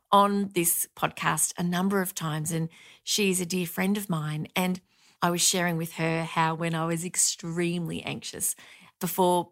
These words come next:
presenting in front of some of my esteemed peers, I used a whole range of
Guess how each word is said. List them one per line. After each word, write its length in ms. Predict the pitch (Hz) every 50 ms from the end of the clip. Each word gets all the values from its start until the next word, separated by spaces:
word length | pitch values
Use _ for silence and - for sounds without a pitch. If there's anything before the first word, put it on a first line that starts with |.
| _ -
presenting 600 | - - 185 170 170 190 208 214 - 226 190 175
in 80 | 160
front 220 | 165 - 175 160 160
of 80 | 151
some 220 | - - 175 165 165
of 140 | 165 170
my 280 | - 170 160 156 156 - -
esteemed 680 | 160 165 - - - - - 175 170 170 165 165 - - -
peers, 680 | - - - 180 170 151 139 - - - - - - - - - - - - - - - _ - -
I 120 | 190 190
used 460 | 196 190 196 202 196 196 196 196 - - -
a 80 | 196
whole 380 | 190 - - - - 214 240 247
range 560 | 214 185 175 156 170 185 208 214 196 - - - _
of 420 | - 156 151 147 147 139 143 147